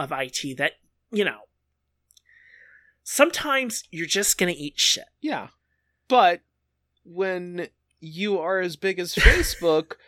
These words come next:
Speaker 2: you should have precautions so that that eating shit does not lead to complete catastrophic systems failure on this
Speaker 1: Yeah.
Speaker 2: scale. You do not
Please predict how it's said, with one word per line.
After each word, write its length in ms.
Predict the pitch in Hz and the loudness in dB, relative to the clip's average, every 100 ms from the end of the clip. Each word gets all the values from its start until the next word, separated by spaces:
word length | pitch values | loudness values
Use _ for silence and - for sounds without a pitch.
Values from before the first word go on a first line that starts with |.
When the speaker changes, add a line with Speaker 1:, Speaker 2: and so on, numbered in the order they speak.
| _ _ | _ _
Speaker 2:
you 260 | 160 196 | -6 -2
should 240 | 220 254 202 | -2 -2 -4
have 340 | 190 190 190 | -2 -4 -2
precautions 1000 | - 196 - 214 226 247 208 196 196 - | -2 -4 -4 -4 -2 -2 -2 -4 -4 -6
so 220 | - 190 | -4 -2
that 280 | 185 185 165 | 0 -2 0
that 240 | 190 180 - | 0 0 0
eating 420 | - 196 202 190 185 | -10 -10 -8 -8 -4
shit 680 | - - - 240 240 233 _ | 0 0 2 4 2 2 _
does 280 | 214 185 - | -4 -2 0
not 340 | 180 185 180 - 156 160 | 2 2 0 -8 -20 -8
lead 360 | 170 175 165 - | -6 -6 -8 -12
to 500 | - 196 185 175 160 - - - - - _ _ _ _ _ | -8 -6 -8 -10 -14 -20 -20 -20 -20 -20 _ _ _ _ _
complete 680 | - 202 196 165 196 208 190 | -4 -2 -2 -4 -2 -2 -2
catastrophic 840 | - 165 160 151 - 156 147 165 | -4 -2 0 -2 2 2 2 -2
systems 580 | - 190 - - 135 135 | -2 -2 -2 -4 -4 -4
failure 600 | - 127 113 101 58 - _ _ _ _ _ _ _ _ _ _ _ _ _ 175 | 2 4 4 2 -4 -12 _ _ _ _ _ _ _ _ _ _ _ _ _ 8
on 260 | 165 156 | 10 10
this 280 | 156 151 - | 6 4 4
Speaker 1:
Yeah. 60 | 247 | 8
Speaker 2:
scale. 360 | 165 120 95 - - - | 8 8 2 -8 -18 -12
You 560 | 151 180 196 196 180 170 - _ | -4 -2 0 2 2 2 -4 _
do 220 | 190 190 | 2 2
not 380 | 185 180 185 185 | 4 6 6 6